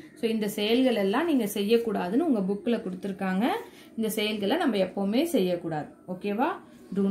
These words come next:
not touch electrical plug of switches. Do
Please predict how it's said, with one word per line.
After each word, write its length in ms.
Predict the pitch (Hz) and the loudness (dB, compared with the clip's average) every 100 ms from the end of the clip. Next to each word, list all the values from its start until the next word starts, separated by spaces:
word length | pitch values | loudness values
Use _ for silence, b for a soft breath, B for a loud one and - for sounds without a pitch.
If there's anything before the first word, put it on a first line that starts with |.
| 196 | 2
not 200 | 247 415 403 226 | 0 -2 -4 -4
touch 320 | 202 240 - - 185 | 0 -2 -4 -8 -4
electrical 560 | 190 196 208 202 269 262 - | -4 -6 -10 -4 -2 -2 -4
plug 320 | 214 190 185 220 | -4 -4 -2 -2
of 80 | 302 - | -2 -8
switches. 720 | 185 165 - 190 196 190 180 - - - - | -8 -8 -6 -2 2 2 0 -4 -16 -20 -12
Do 80 | 170 | -2